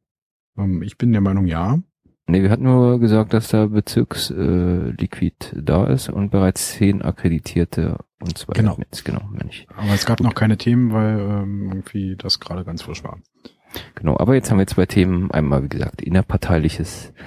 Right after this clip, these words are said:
Speaker 2: Was machen wir damit, mit diesem innerparteilichen? Was stimmen wir da ab?
Speaker 1: Ähm, das steht in dem, in der Liquid Inni.
Speaker 2: Sehr gut.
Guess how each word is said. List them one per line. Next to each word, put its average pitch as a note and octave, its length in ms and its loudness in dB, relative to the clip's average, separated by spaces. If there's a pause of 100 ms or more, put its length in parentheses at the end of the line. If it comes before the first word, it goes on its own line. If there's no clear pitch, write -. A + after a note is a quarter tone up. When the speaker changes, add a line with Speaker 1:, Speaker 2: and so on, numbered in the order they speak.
(400)
Speaker 2:
Was - 560 -4
machen G2+ 220 -4
wir B2 80 2
damit, C3+ 360 0 (260)
mit - 160 -8
diesem G#2+ 180 0
innerparteilichen? A2 800 0 (480)
Was - 340 -8
stimmen F#2 240 0
wir F2+ 60 4
da G2 140 4
ab? - 280 -8 (460)
Speaker 1:
Ähm, F2+ 320 -2
das F#2+ 100 -6
steht - 240 -6
in F#2+ 160 -4
dem, F2+ 420 -2
in F#2+ 120 -4
der F#2 100 -4
Liquid G2 380 -8
Inni. F2 260 -8 (600)
Speaker 2:
Sehr D2+ 160 2
gut. C#2+ 300 -6